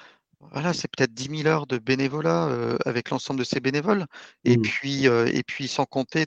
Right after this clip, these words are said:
Speaker 1: tout le temps de travail en amont, toute cette équipe dont, dont je parlais tout à l'heure, euh, évidemment qui s'appuie sur des professionnels pour certaines des missions, mais,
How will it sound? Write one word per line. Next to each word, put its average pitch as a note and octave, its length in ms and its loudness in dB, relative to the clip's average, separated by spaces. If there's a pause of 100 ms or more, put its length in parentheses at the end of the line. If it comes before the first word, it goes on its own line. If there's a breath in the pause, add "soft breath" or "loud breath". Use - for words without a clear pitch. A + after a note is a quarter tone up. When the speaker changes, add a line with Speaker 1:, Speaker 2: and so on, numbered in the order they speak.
Speaker 1:
tout E3+ 140 -6
le D3+ 40 -4
temps E3+ 320 -4
de C3+ 200 -4
travail C3+ 440 2
en B2+ 120 -2
amont, E3+ 220 0 (200 loud breath)
toute - 160 -16
cette - 160 2
équipe D#3 320 0
dont, A#2+ 160 -2
dont A#2 140 -6
je - 80 -14
parlais B2 220 0
tout - 120 -4
à D#3+ 60 0
l'heure, E3+ 220 -2 (440 loud breath)
euh, A2+ 160 2 (100)
évidemment C#3+ 460 6
qui - 140 -4
s'appuie - 300 -2
sur C3 180 -2
des B2+ 80 0
professionnels C#3+ 520 -2
pour - 160 -10
certaines C3+ 300 -2
des A#2+ 100 -2
missions, F3+ 400 -2
mais, A#2 200 -2